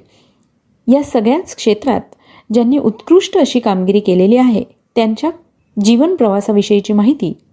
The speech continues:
आपण व्यक्तिविशेष या सत्रात जाणून घेत असतो. आज आपण या सत्रांतर्गत भारताचे दहावे सरसेनापती वैद्य अरुण कुमार श्रीधर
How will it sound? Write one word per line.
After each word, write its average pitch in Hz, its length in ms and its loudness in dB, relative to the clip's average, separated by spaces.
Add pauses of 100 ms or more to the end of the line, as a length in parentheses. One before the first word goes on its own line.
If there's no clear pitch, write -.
(360)
आपण 226 220 0
व्यक्तिविशेष 262 760 0
या 214 100 2
सत्रात 208 320 -2
जाणून 180 340 0
घेत 185 180 0
असतो. - 380 -6 (380)
आज 277 200 0
आपण 214 300 0 (400)
या 233 180 2
सत्रांतर्गत 214 720 0 (220)
भारताचे 202 640 -2
दहावे 208 500 0
सरसेनापती 233 840 0 (420)
वैद्य 240 480 0 (200)
अरुण 262 260 2
कुमार 262 300 2
श्रीधर 254 380 0